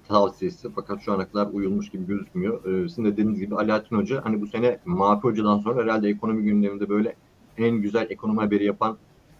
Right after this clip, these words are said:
e, kişi oldu diyebiliriz. Yani yıl sonuna kadar başka bir şey olmazsa keşke bunun da ödüllü olsa da hani en iyi ekonomi haberi ödülü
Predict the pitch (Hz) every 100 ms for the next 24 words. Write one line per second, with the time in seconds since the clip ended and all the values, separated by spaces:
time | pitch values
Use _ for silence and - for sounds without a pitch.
0 | _ 98 98 95 92 - 117 104 107 104
1 | 113 104 123 139 101 104 101 147 139 147
2 | 139 143 143 127 131 123 143 139 135 135
3 | 151 147 143 131 - 135 147 147 135 120
4 | 127 127 123 165 143 113 107 131 127 127
5 | 98 - 123 123 120 113 131 113 107 101
6 | 139